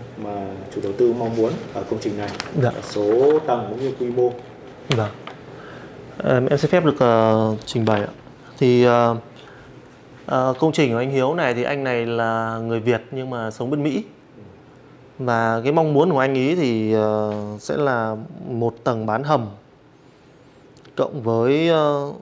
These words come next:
Speaker 2: sáu tầng nổi và một tầng tum. Ờ, trong đó tầng hầm thì, ờ, em phải nói qua về cái nhiệm, nhiệm vụ trước.
Speaker 1: Ừ.
Speaker 2: Để chúng ta hình dung được sau này phương án như nào. Tầng hầm thì họ muốn là,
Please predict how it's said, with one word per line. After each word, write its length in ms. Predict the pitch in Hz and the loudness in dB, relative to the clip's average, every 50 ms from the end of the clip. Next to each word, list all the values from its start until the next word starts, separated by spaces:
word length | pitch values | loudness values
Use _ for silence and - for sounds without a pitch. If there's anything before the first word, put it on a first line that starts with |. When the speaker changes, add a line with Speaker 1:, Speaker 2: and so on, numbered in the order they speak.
| - - - - - - - - - - - - - - - - - | -18 -20 -20 -20 -20 -20 -20 -20 -20 -20 -20 -20 -20 -20 -20 -20 -20
Speaker 2:
sáu 300 | - - - 135 135 175 196 | -14 -8 -4 -2 -2 0 0
tầng 160 | 190 156 139 | 0 -2 0
nổi 180 | 135 117 104 101 | 0 -2 -2 -4
và 60 | 107 | -6
một 100 | 110 110 | -10 -10
tầng 140 | - 117 110 | -10 -10 -4
tum. 180 | - 165 165 156 - - - - _ - - - - - - - - - - - - - - - - - - - - - - - - - - - - - - - - - - - - - | 0 0 0 0 -2 -8 -18 -20 _ -20 -20 -20 -20 -20 -20 -20 -20 -20 -20 -20 -20 -20 -20 -20 -20 -20 -20 -20 -20 -20 -20 -20 -20 -20 -20 -20 -20 -20 -20 -20 -20 -20 -20 -18 -8 -2
Ờ, 300 | 143 135 127 127 127 127 | 0 2 2 2 2 2
trong 180 | - 175 165 156 | 2 2 4 4
đó 100 | 139 156 | 4 4
tầng 160 | - 165 139 | 2 2 2
hầm 280 | 143 135 123 123 120 | 2 0 0 0 -2
thì, 420 | 113 127 123 120 117 117 117 117 117 | -2 -2 0 0 0 0 0 0 2
ờ, 480 | 117 113 113 110 110 110 110 110 110 110 113 110 110 110 - 156 - - - | 2 2 2 2 2 2 0 -2 -2 -4 -6 -8 -10 -12 -12 -14 -16 -12 -10
em 100 | - 147 | -8 -8
phải 100 | 156 156 | -6 -6
nói 120 | 143 135 139 | -6 -4 -2
qua 200 | - 165 151 147 | 0 2 2 2
về 100 | 127 127 | 2 0
cái 80 | 117 127 | -2 -4
nhiệm, 160 | 131 123 120 | -4 -4 -4
nhiệm 140 | 120 127 131 | -6 -6 -4
vụ 140 | 127 151 - 156 | -4 -4 -4 -2
trước. 180 | - 208 214 214 - - - - - | -2 -2 -2 -2 -4 -14 -20 -20 -20
Speaker 1:
Ừ. 60 | 120 117 113 - - | -20 -20 -20 -20 -20
Speaker 2:
Để 40 | 135 | -18
chúng 120 | - 127 117 | -16 -12 -6
ta 160 | 127 135 123 | -4 -4 -4
hình 180 | 123 127 113 113 | -4 -4 -4 0
dung 320 | 131 139 139 131 127 127 | 0 0 0 0 -2 -4
được 180 | 117 107 113 113 | -6 -6 -6 -6
sau 120 | 135 127 | -8 -6
này 320 | 123 117 107 107 113 117 113 - | -6 -4 -4 -4 -4 -6 -6 -8
phương 100 | 131 120 | -8 -6
án 260 | 117 113 117 143 156 | -4 -4 -4 -4 -6
như 80 | 139 127 | -8 -8
nào. 120 | 123 117 113 - - - - - - - - - - | -10 -12 -14 -16 -18 -20 -20 -20 -20 -20 -20 -6 -2
Tầng 140 | - 135 127 | 0 2 4
hầm 220 | 135 131 120 123 | 4 4 4 4
thì 80 | 120 120 | 2 2
họ 100 | 123 127 | 2 0
muốn 360 | 127 120 120 127 147 175 185 | 2 4 4 4 4 4 4
là, 480 | 170 143 127 123 120 117 117 113 113 | 4 4 4 4 6 6 4 4 4